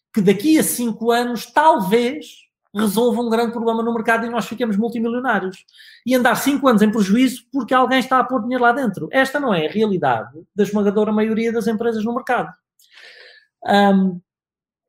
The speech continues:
a empresa tem que ter resultados. Portanto, a cultura tem que ser uma cultura de resultados. O, qual é o princípio, eh, conceptual que está subjacente a estas culturas da felicidade?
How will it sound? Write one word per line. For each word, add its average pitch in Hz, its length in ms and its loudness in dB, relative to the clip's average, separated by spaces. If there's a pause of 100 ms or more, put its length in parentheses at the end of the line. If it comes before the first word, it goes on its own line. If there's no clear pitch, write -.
(200)
a 226 40 2
empresa 254 300 2
tem 269 160 0
que - 60 -10
ter 247 160 2
resultados. 233 560 -4 (120)
Portanto, 254 300 -2
a - 20 -6
cultura 262 380 0
tem 262 140 0
que - 60 -6
ser 254 120 0
uma 254 160 0
cultura 254 360 -4
de 247 80 -4
resultados. 214 580 -2 (1160)
O, 277 480 -8
qual 285 200 4
é 370 60 4
o 254 140 2
princípio, 220 880 0 (280)
eh, 156 640 2
conceptual 202 720 2
que - 80 -12
está 202 180 0
subjacente 180 640 -2
a 185 40 2
estas 175 220 -2
culturas 175 420 -2
da 165 100 -2
felicidade? 151 580 -6